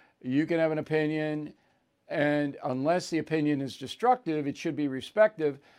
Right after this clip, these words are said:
However, the line is close to Joe Biden being destructive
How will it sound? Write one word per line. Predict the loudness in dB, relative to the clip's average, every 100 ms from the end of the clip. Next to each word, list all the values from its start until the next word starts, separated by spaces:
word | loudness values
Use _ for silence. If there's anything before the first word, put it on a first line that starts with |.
| _
However, | -4 0 0 2
the | 0
line | 2 4 6 4
is | 2 -2
close | -6 0 2 4 2
to | -4 -4 0 2 2
Joe | 2 2
Biden | 6 6 6 2
being | 0 0 -2
destructive | -6 2 2 2 0 -2 -4 -12